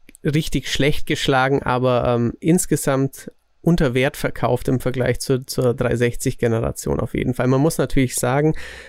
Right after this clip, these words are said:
viele, ähm, Multiplattform-Titel kommen auf Xbox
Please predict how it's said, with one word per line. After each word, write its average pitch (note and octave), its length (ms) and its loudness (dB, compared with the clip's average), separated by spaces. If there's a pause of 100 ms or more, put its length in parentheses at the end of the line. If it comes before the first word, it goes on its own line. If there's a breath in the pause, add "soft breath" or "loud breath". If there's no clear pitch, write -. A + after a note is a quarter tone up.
(180 loud breath)
viele, D3+ 640 2
ähm, A#2 560 2
Multiplattform-Titel D3+ 1200 2 (100)
kommen D3 320 2
auf C3+ 160 -2
Xbox - 720 -2